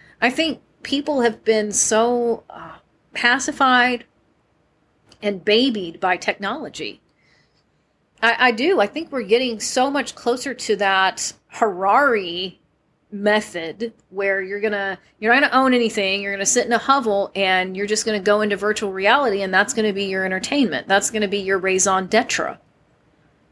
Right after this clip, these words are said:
I hope I'm wrong.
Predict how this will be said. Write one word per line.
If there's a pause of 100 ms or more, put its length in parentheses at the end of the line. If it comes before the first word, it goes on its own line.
(1500)
I
hope
I'm
wrong.